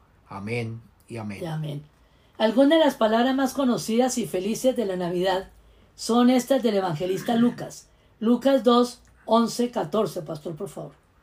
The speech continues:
Speaker 1: Hoy les ha nacido en la ciudad de David un Salvador, que es Cristo el Señor. Esto les servirá de señal.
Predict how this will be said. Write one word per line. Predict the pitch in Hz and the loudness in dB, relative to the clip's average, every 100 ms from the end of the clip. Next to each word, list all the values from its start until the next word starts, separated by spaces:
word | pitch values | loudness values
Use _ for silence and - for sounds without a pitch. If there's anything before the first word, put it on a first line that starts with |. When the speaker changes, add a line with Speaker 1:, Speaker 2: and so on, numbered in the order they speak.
| _ _ _ _ _ - | _ _ _ _ _ 2
Speaker 1:
Hoy | 151 202 196 - | 6 6 4 -6
les | 147 151 143 | 2 2 4
ha | 165 | 2
nacido | 180 170 185 180 175 175 170 | 2 2 0 2 6 6 4
en | 156 143 | -2 -2
la | 123 | -4
ciudad | - 131 147 151 | -4 0 0 2
de | 165 | 2
David | 143 135 143 156 | 2 0 0 0
un | 151 | 0
Salvador, | 156 143 127 117 135 151 - _ _ _ _ | -2 -2 -2 -2 0 -2 -6 _ _ _ _
que | 139 143 | 0 0
es | 147 - | 0 -6
Cristo | - 180 151 - 165 | -2 -2 -2 0 -2
el | 151 | 0
Señor. | 139 139 147 - _ _ _ _ _ _ | -4 2 0 0 _ _ _ _ _ _
Esto | 185 165 - 185 | -2 -2 0 2
les | 180 - | 2 0
servirá | 131 120 127 139 156 | -4 -4 -4 2 4
de | 165 | 4
señal. | 151 127 139 131 | 2 -4 -2 -2